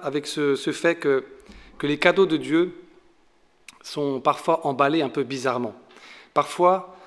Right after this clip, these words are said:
les cadeaux de Dieu sont, sont emballés dans des problèmes. Alors, pour situer le cadre de, de cette histoire, notre histoire se situe donc à Nazareth, et la plupart des historiens pensent que Nazareth, euh, avait quelque chose comme quatre cents habitants,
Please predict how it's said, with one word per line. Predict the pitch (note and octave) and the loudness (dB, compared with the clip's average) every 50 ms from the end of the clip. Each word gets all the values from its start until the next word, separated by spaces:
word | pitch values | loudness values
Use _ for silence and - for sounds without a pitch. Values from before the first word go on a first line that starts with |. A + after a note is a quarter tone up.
| - - - - _ _ _ _ _ _ _ _ _ - | -20 -20 -20 -20 _ _ _ _ _ _ _ _ _ -10
les | A#2+ C3 C3+ | -6 -6 -2
cadeaux | - E3 D#3+ D#3+ E3 | 0 0 2 2 2
de | D3+ D#3 D3 | 2 2 0
Dieu | B2 A#2 C3+ D#3+ E3 D#3+ | 0 -2 -2 0 0 0
sont, | D#3+ - D3+ C#3 C3 B2 B2+ B2 B2 | -2 -2 -2 -2 -2 -2 -4 -4 -6
sont | - - - C#3+ C#3 D3+ | -6 -6 -6 -6 -2 -2
emballés | D3 C#3 C#3+ C#3+ D3 D#3 | 0 2 2 2 2 0
dans | C#3+ C#3 C3+ | 0 0 2
des | C3 C3+ | 2 0
problèmes. | C3+ - C#3+ C#3 B2 B2 A2 G#2 G#2 G#2 - - - - - - - - _ _ _ _ _ _ _ _ _ _ _ _ _ _ _ _ _ _ _ _ _ _ _ _ _ _ _ _ _ _ _ _ _ _ _ - | 0 0 -2 -2 0 -2 -2 -4 -8 -14 -20 -20 -20 -20 -20 -20 -20 -20 _ _ _ _ _ _ _ _ _ _ _ _ _ _ _ _ _ _ _ _ _ _ _ _ _ _ _ _ _ _ _ _ _ _ _ 0
Alors, | E3+ E3 F#3 F#3+ F#3 - - - - | 2 4 6 4 4 2 -4 -12 -10
pour | - F#3+ F3+ - | -10 -8 -6 -4
situer | - G#3 - - A#3 G#3+ | -6 -6 -2 0 2 2
le | F3+ - | 2 4
cadre | - G3 F#3+ E3+ C#3 C#3 | 6 6 6 6 2 0
de, | D#3 D#3 D3 C#3+ | 2 2 2 2
de | C#3 D3 | 0 0
cette | - - D3 D3+ - | -2 -2 -2 -4 -4
histoire, | - - - F#3 G3 F#3+ | -8 -4 4 4 6 6
notre | E3 D3+ D3 - - | 6 2 -4 -6 -10
histoire | - - G3+ F3+ | -4 -2 -2 -2
se | - - | -2 -6
situe | D3 - D#3 - - E3 C#3+ | -10 -10 -10 -10 -10 -10 -8
donc | D3 C#3+ B2 | -8 -4 -2
à | C#3 B2+ | -2 -2
Nazareth, | C3 D3 C#3+ C3 C3+ B2 D3 F#3 F#3 - - - - - - _ _ _ - - - - - _ _ _ | 0 -2 0 0 0 0 0 -2 -2 -4 -12 -20 -20 -20 -20 _ _ _ -20 -20 -20 -20 -20 _ _ _
et | C#3 | -2
la | C3+ C#3+ C#3 | -2 -2 -2
plupart | E3+ F3+ - G3 F3+ F3 | -2 0 2 2 2 4
des | E3 D3+ D3+ | 0 -2 -4
historiens | D#3 - - D3+ F3 G3 F#3+ | -6 -4 -4 -2 -2 -2 -2
pensent | F3+ - F#3 G3+ F#3+ - | -2 0 0 0 0 -2
que | - - | -4 -4
Nazareth, | D3+ C#3+ E3 E3+ D3 D#3 C#3+ C3+ D#3 F#3 F#3 - - - - - - - _ _ _ _ _ _ - | -2 -2 -2 -2 0 -2 -2 0 0 -2 -2 -2 -8 -18 -20 -20 -20 -20 _ _ _ _ _ _ -10
euh, | C#3+ B2+ B2 A#2+ A#2+ B2 B2+ | -8 -6 -4 -4 -4 -2 0
avait | C3+ C#3 C#3+ E3 | 0 0 0 0
quelque | - E3+ D#3 - | -2 -2 -4 0
chose | - F#3+ F#3 F3+ | 0 0 0 0
comme | - E3 D#3+ D3+ - - | 0 -2 -2 -4 -2 -4
quatre | F3 D#3 - | -4 -4 -4
cents | - - E3+ D#3 C#3 | -6 -6 -6 -4 -2
habitants, | C#3+ C3+ C3 C3 B2+ - A#2 G2 | -2 -4 -4 -6 -8 -10 -10 -10